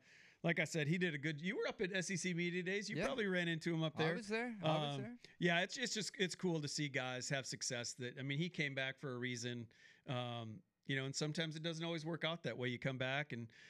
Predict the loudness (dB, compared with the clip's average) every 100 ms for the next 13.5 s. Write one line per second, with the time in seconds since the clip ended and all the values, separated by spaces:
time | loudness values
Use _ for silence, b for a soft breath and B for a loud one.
0 | B 0 2 2 0 0 0 0 0 2
1 | 2 0 -2 -4 -4 -2 -4 -2 -2 0
2 | 0 0 0 0 2 2 0 0 -2 -2
3 | -2 0 -2 -2 -10 B B 0 0 2
4 | 0 0 2 0 0 -2 2 2 2 0
5 | 2 2 2 -2 b b b 2 4 4
6 | 2 0 -2 -4 -4 -2 -2 -2 -2 0
7 | -2 0 0 0 -2 -6 -10 -6 -6 -6
8 | -6 -6 -6 -8 -8 -8 -6 -6 -6 -10
9 | -10 -10 -4 -4 -4 -6 -4 -2 -2 -4
10 | -6 -4 -2 0 2 0 0 -6 -4 0
11 | 0 0 0 0 0 -4 -4 -2 0 0
12 | 0 0 0 -2 -2 -4 -4 B B B
13 | -2 0 0 -6